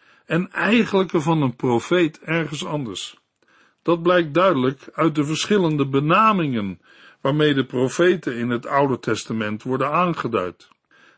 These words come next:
De meest algemene benaming is die van man Gods. In deze naam ligt uitgedrukt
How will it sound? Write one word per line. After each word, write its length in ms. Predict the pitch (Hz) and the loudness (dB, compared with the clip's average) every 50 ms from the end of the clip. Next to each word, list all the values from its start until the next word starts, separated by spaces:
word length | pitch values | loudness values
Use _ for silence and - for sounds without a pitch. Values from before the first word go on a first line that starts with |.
| _ _ | _ _
De 120 | - 127 | -4 -2
meest 440 | 139 156 180 202 220 202 - - - | 2 2 4 4 4 2 0 -4 -2
algemene 680 | - 175 190 214 208 - - 165 170 170 170 165 156 147 | 0 2 2 2 2 0 -2 0 2 2 2 2 0 0
benaming 680 | 147 139 139 151 170 170 156 135 113 104 107 117 - | 0 0 2 2 2 2 2 0 -2 -4 -6 -8 -8
is 200 | - 147 156 147 | -4 -2 -2 0
die 180 | 135 151 156 139 | 0 0 0 0
van 320 | 131 135 131 131 139 - - | 2 0 0 0 -2 -6 -10
man 360 | - 131 131 160 170 170 165 | -6 0 2 2 4 2 2
Gods. 560 | 147 - - 175 170 - - - - - - _ _ _ _ _ _ _ _ _ _ _ _ _ | 0 0 2 0 0 0 -2 -10 -10 -10 -14 _ _ _ _ _ _ _ _ _ _ _ _ _
In 180 | - 127 123 123 | -4 -4 -2 0
deze 420 | 123 135 147 160 165 165 - 147 | 2 4 4 4 4 2 2 0
naam 380 | 131 127 120 123 135 139 147 143 | 0 2 2 2 2 2 0 2
ligt 300 | 131 135 120 - - - | 0 0 0 -2 -6 -8
uitgedrukt 880 | - 110 120 131 139 135 - - 135 131 135 131 147 156 - - - | -4 0 0 0 0 -2 -4 -12 -8 -4 0 0 0 0 -2 -6 -20